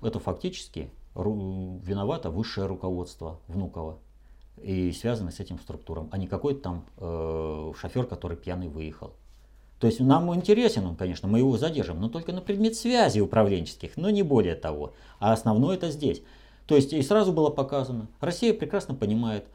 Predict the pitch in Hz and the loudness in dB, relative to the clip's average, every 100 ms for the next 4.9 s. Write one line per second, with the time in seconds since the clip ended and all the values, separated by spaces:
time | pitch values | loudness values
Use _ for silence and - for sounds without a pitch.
0 | - - 185 175 156 143 135 127 120 117 | -20 0 4 4 2 -2 -2 -2 -4 -6
1 | - 170 147 143 143 127 117 110 - 190 | -2 -2 0 -4 -4 -2 -2 -4 2 4
2 | 170 151 139 127 123 110 - - 151 135 | 6 6 4 4 2 0 -2 0 4 4
3 | - 180 196 180 143 143 156 156 175 156 | 8 12 12 12 12 8 6 4 2 2
4 | 135 123 117 151 156 147 143 135 | 2 4 4 2 0 0 0 -2